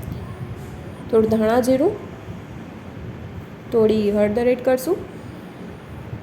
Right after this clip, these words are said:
અને ગરમ મસાલો. આ બધું એડ કરી ત્યારબાદ સ્વાદ અનુસાર મીઠું એડ કરશું. હવે આ મસાલાને આપણે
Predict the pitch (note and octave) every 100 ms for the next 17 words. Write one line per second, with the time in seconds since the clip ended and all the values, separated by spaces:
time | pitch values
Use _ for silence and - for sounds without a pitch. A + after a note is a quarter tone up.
0 | - - A3 A3+ G#3 A#3+ A3+ G3 F#3+ F3+
1 | F3+ F#3+ - - - - - - - -
2 | - - A#3+ B3 B3+ - A#3 - D4+ E4
3 | F3+ - - - A3 G#3 G3 G3+ A#3+ A3+
4 | G#3+ G#3+ G#3 E4 - A#3+ A3+ A#3+ G#3+ -
5 | G3 F#3+ - G3 - - - - - -
6 | - - - - - - - - - -
7 | - - - - A3 B3 B3 A3+ A3 A3
8 | A3 G#3+ G#3 G#3 B3